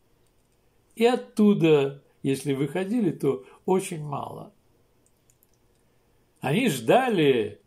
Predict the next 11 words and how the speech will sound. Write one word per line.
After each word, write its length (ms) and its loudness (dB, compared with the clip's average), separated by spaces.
неко-, 280 -4
при 320 -2
некотором 560 -6
поверии, 640 2
что 380 -4
когда 540 0
вот 400 0
в 140 -2
этой 260 -2
купальне, 680 -6
бу-, 400 -2